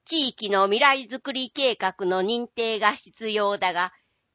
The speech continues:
地域で計画を作成するのはハードルが高い印象を受ける。アイデアを計画にまとめる支援策が必要では。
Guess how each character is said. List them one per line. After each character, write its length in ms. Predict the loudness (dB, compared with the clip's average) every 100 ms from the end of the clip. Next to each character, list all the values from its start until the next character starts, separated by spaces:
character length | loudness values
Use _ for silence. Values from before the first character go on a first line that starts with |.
| _
地 220 | -4 -2
域 220 | -2 -6 -2
で 120 | -2
計 280 | 4 4 4
画 320 | 2 -2 -2
を 180 | 0 0
作 320 | 0 -2 -4
成 300 | -4 -2 -2
す 160 | -4 -6
る 140 | -4
の 120 | 0
は 200 | 2 2
ハ 260 | 6 6 6
ー 20 |
ド 140 | 2 -4
ル 140 | 0
が 160 | 0 0
高 320 | -2 0 0
い 80 | 0 -8
印 380 | -4 -4 -4 -4
象 320 | 0 2 2
を 60 | 0
受 180 | 0 -2
け 60 | -2
る。 100 | -10 _ _ _ _ _ _ _ _ _
ア 160 | 2 2
イ 160 | 2
デ 240 | -2 2 4
ア 140 | 4
を 160 | 2 0
計 280 | 2 4 4
画 260 | -2 -6 -6
に 140 | -2
ま 140 | 2 2
と 160 | 2
め 140 | 0 -2
る 120 | -4
支 240 | -6 -4
援 220 | -2 -2 -4
策 320 | -6 -6 0
が 140 | 0
必 320 | 0 -10 -10
要 320 | -2 2 2 0
で 120 | -2
は。 200 | -4